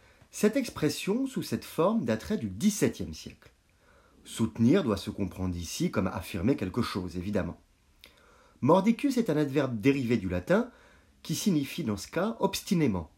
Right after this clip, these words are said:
opiniâtrement, de manière têtue. Le terme dérive de mordant ou sans en démordre.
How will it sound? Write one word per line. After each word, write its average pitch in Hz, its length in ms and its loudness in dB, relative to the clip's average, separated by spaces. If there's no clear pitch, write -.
opiniâtrement, 160 880 2
de 113 140 4
manière 98 480 0
têtue. - 380 -2
Le 131 200 4
terme 233 280 6
dérive 160 300 2
de 117 80 6
mordant 117 560 4
ou 110 80 -2
sans 151 340 2
en 120 100 2
démordre. 101 560 -6